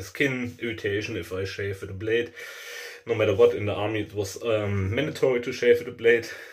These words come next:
Uh, so, but I found out that the electric shaving does work much better with me. So, uh, I shaved electric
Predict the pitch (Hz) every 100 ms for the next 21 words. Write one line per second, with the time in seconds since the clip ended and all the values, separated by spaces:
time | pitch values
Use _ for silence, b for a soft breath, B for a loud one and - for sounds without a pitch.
0 | B - 104 104 101 104 98 95 B B
1 | B 196 - 120 110 110 107 107 98 104
2 | - 104 - 104 98 98 92 98 101 -
3 | 101 98 95 101 - - 98 95 92 92
4 | 95 92 95 92 92 95 - - - -
5 | - - - 101 107 98 98 104 - 110